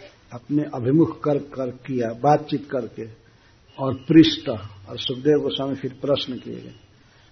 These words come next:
प्रेम से बोले महाराज परीक्षित और प्रश्न किए। तब प्रत्यभाषक धर्मज्ञो भगवान बादरायणी, बादरायणी, बादरायण के पुत्र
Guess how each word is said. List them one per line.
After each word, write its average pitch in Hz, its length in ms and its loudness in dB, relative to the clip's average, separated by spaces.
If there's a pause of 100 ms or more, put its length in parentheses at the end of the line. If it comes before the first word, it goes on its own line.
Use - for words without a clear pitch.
(200)
प्रेम 165 280 8
से 160 160 0
बोले 151 420 2
महाराज 156 280 2
परीक्षित 165 600 -4
और 151 140 -2
प्रश्न 147 540 -2
किए। 113 300 -12 (1040)
तब 131 320 -2
प्रत्यभाषक 139 840 2
धर्मज्ञो 135 680 -2
भगवान 120 600 -2
बादरायणी, 123 920 -4 (2000)
बादरायणी, 160 840 6
बादरायण 147 720 6
के 185 120 0
पुत्र 156 540 0